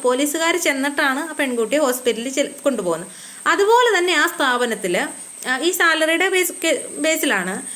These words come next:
മറ്റ് രണ്ട് ജീവനക്കാരികളെയും ഇതുപോലെ തന്നെ അവർ, ആം, അടിക്ക്, ഇതുപോലെ അടിക്കുകയുണ്ടായി. അങ്ങനെ അവർക്കെതിരെ പോലീസ്, ആം, കേസ്, അതായത് ജാമ്യമില്ലാ വകുപ്പ് പ്രകാരമാണ് അവർക്കെതിരെ, അതായത് ഇതിൻ്റെ ഓണേഴ്സിനെതിരെ കേസ്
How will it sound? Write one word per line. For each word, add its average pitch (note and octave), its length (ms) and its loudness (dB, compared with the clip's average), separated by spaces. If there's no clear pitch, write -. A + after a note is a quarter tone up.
മറ്റ് E4 280 0
രണ്ട് D4 220 2
ജീവനക്കാരികളെയും B3 920 0
ഇതുപോലെ A#3 400 0
തന്നെ G3 220 0
അവർ, G3+ 140 -2
ആം, F#3 160 -2
അടിക്ക്, G#3 280 -2
ഇതുപോലെ G3+ 320 0
അടിക്കുകയുണ്ടായി. F#3 600 -2
അങ്ങനെ G4 260 0
അവർക്കെതിരെ D4+ 480 0
പോലീസ്, A3 420 0
ആം, G3+ 160 -2
കേസ്, A#3 300 0
അതായത് C4+ 260 0
ജാമ്യമില്ലാ F#4 640 2
വകുപ്പ് A#3 320 -2
പ്രകാരമാണ് G#3+ 680 0
അവർക്കെതിരെ, F#3 500 -2
അതായത് G3 340 -4
ഇതിൻ്റെ A#3 260 -2
ഓണേഴ്സിനെതിരെ G3+ 680 -2
കേസ് G4 260 2